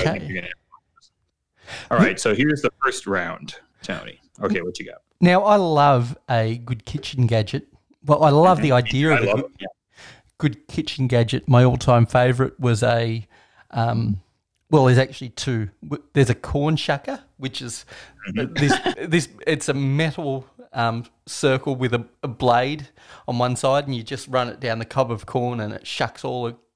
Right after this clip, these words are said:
Speaker 1: the corn off the cob. Um, you can get them at a Japanese, um, like, dollar store. Um, don't know whether you
Speaker 2: Sure.
Speaker 1: have them, Daiso. Um, they're a really
Speaker 2: No, we
Speaker 1: handy,
Speaker 2: don't have that here.
Speaker 1: oh, really handy gadget.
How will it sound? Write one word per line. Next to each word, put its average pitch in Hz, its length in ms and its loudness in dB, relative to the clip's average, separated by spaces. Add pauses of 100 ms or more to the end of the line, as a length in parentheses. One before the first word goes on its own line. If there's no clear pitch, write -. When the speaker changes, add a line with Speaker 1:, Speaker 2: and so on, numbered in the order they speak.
Speaker 1:
the 131 100 -4
corn 123 300 -4
off 113 120 -2
the 131 80 -14
cob. 151 360 0 (540)
Um, 117 380 4
you 147 120 0
can 139 140 6
get 147 200 0
them 131 280 2 (100)
at 123 260 0
a 120 200 2
Japanese, 117 960 -6 (140)
um, - 580 -8 (280)
like, 131 200 0
dollar 123 240 4
store. 160 500 0 (200)
Um, 117 260 0
don't 127 180 0
know 117 60 0
whether 117 160 0
you 113 60 2
Speaker 2:
Sure. 104 60 4
Speaker 1:
have 123 120 2
them, 131 300 0 (120)
Daiso. 170 520 2 (640)
Um, 110 260 -4 (140)
they're 110 240 2
a - 20 0
really 113 480 -2
Speaker 2:
No, 107 40 2 (180)
we 135 60 0
Speaker 1:
handy, 127 120 2
Speaker 2:
don't - 100 2
have 82 120 -4 (160)
that - 80 -12
here. - 80 -14 (480)
Speaker 1:
oh, 107 200 4
really 127 280 0
handy 113 260 -2
gadget. 120 380 -4